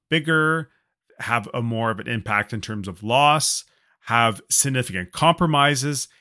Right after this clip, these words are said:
and these storms keep getting bigger and bigger year over year,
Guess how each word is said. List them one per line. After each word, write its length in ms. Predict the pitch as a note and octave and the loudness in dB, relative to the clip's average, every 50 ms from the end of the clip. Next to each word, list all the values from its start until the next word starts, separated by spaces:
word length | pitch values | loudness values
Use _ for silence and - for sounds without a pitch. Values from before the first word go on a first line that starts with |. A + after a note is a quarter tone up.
| _ _ _ _ _ - | _ _ _ _ _ -2
and 160 | C#3+ D3 D#3+ | 0 2 4
these 160 | E3+ F#3 E3+ | 4 4 4
storms 460 | - - E3 D3+ D3+ D#3 D#3 D#3 - - | 4 2 2 2 4 2 2 0 -2 -2
keep 180 | - D#3 C3 | -2 -4 -2
getting 360 | - C#3 B2+ A#2+ G#2+ E2+ C#2 _ | -2 -2 -2 -2 -4 -4 -6 _
bigger 320 | - A#2+ C3+ C3 E3+ F3+ F#3 | 0 0 2 2 2 2 2
and 160 | F#3 F#3 C#3+ | 2 0 0
bigger 500 | D3+ C#3+ B2 A2+ B2+ A#2+ B2 B2+ B2 _ _ _ _ _ _ | 0 -2 0 0 0 0 0 -2 -6 _ _ _ _ _ _
year 440 | - A2 G#2 G#2+ A#2 C3 D3 D#3+ E3 | -10 -8 -4 0 2 2 2 4 4
over 200 | E3+ E3+ E3 F3 | 2 2 2 0
year, 560 | E3 D#3 C3 B2 A#2 A2+ A2 A2 A2+ A#2+ A#2+ | -2 0 0 0 0 0 0 -2 -2 -4 -8